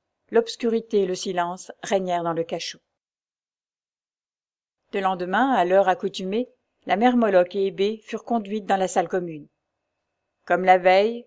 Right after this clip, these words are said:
l'une et l'autre se virent en butte aux railleries atroces et aux plaisanteries infâmes de leurs compagnes d'infortune.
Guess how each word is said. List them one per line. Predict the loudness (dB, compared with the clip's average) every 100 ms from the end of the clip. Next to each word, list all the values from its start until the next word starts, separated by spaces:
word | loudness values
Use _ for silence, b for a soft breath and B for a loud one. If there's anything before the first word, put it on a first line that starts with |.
| -6
l'une | 0 2 4
et |
l'autre | 4 4 2
se | -4 -6
virent | -4 -6 -4
en | -6
butte | -4 -8 -8 -8 -6
aux |
railleries | 0 0 0 0 0
atroces | -2 -2 -2 -2 -4
et | -4
aux |
plaisanteries | -2 -2 0 -4 -4 -6
infâmes | -4 -4 0 0 -2 -10 _ _
de | 0
leurs | 0 0
compagnes | -4 0 0 0
d'infortune. | -2 -2 -6 -8 -12 -12